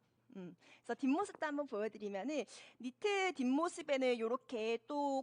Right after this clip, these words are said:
꽈배기 꼬임 처리가 살짝 들어가 있어가지고, 어, 스트라이프 패턴감으로 들어가 있고 앞쪽은 또 시원하게, 음, 어, 여름철에 딱 니트로, 어, 너무 두껍지 않게 지금 들어가 있다라고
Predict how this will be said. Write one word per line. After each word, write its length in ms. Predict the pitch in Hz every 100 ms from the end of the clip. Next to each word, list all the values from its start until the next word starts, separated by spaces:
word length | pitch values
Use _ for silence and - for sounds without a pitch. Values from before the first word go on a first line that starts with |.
| 359
꽈배기 380 | 494 571 539
꼬임 300 | 415 480 539 605
처리가 400 | 494 427 277 226
살짝 260 | 330 -
들어가 360 | - 214 240 233
있어가지고, 720 | 170 214 - 185 175 175 254 554 _
어, 160 | - 170
스트라이프 720 | - 480 466 - 339 277 262
패턴감으로 560 | 349 - 370 285 240
들어가 360 | - 185 190 175
있고 320 | - 277 220 - -
앞쪽은 540 | - - - 381 359 311
또 100 | 285
시원하게, 720 | - 440 440 403 202 156 - - - -
음, 200 | 170 135 _ _ _ _ -
어, 140 | 156 156 _ -
여름철에 1120 | 190 277 381 381 339 294 277 254 240 220 202 -
딱 140 | 233 185
니트로, 720 | 196 _ 311 254 247 247 214 - -
어, 160 | 185 185
너무 260 | 208 294
두껍지 560 | - 208 - 403 - 269
않게 260 | 180 170
지금 240 | 202 190 196
들어가 340 | 220 214 233
있다라고 680 | 170 - 220 202 247 180 262